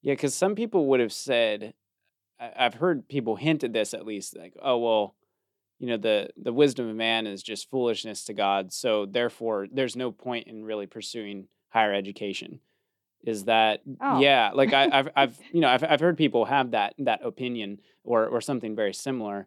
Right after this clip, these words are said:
Speaker 1: How do we handle, handle that, uh, that perspective?
Speaker 2: I guess I was thinking more along the lines of if, if God gives things to the foolish, it probably includes us all.
Speaker 1: <laughs> I like
Speaker 2: Um,
Speaker 1: that.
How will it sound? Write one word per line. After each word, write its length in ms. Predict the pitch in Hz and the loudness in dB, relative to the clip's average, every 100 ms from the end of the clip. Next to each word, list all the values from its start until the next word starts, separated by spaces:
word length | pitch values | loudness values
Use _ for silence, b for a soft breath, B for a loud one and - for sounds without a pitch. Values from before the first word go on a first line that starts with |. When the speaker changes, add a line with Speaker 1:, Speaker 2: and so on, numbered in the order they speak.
| - | -10
Speaker 1:
How 180 | 120 165 | 0 4
do 80 | 226 | 4
we 140 | 185 | 4
handle, 580 | 131 143 147 131 113 - | 4 2 4 2 0 -4
handle 400 | 120 131 120 101 | -2 0 0 -2
that, 220 | 95 92 - _ _ 117 | -4 -6 -10 _ _ -6
uh, 320 | 104 98 95 | -4 -4 -6
that 220 | - - | -6 -8
perspective? 560 | 117 - - - - - _ _ _ _ - | -10 -12 -12 -12 -18 -20 _ _ _ _ -12
Speaker 2:
I 80 | 214 | -6
guess 260 | 226 226 233 | -2 0 2
I 80 | |
was 160 | 214 214 | 0 0
thinking 300 | 233 214 208 | -2 0 0
more 120 | 208 | 0
along 220 | 202 202 | 2 0
the 80 | 202 | 0
lines 320 | 202 208 214 | 2 2 2
of 240 | 202 196 180 - _ _ _ | 2 0 -2 -20 _ _ _
if, 200 | - 190 - - | -6 -6 -6 -6
if 220 | 208 - | -6 2
God 320 | 220 220 214 | 6 6 6
gives 260 | 240 214 - | 2 2 2
things 260 | 220 214 - | 2 2 0
to 100 | 196 | -8
the 100 | 196 | -2
foolish, 380 | 233 214 196 | 0 2 0
it 80 | - | -2
probably 260 | 214 202 202 | 2 2 2
includes 340 | 190 220 190 | -2 -2 -2
us 140 | 180 196 | -2 2
all. 400 | 202 165 165 _ | 4 4 0 _
Speaker 1:
<laughs> 1080 | 170 - - - _ _ _ _ _ _ | -10 -10 -16 -16 _ _ _ _ _ _
I 160 | 214 208 | 0 4
like 160 | - 185 | 6 4
Speaker 2:
Um, 60 | |
Speaker 1:
that. 200 | 180 - | -2 -12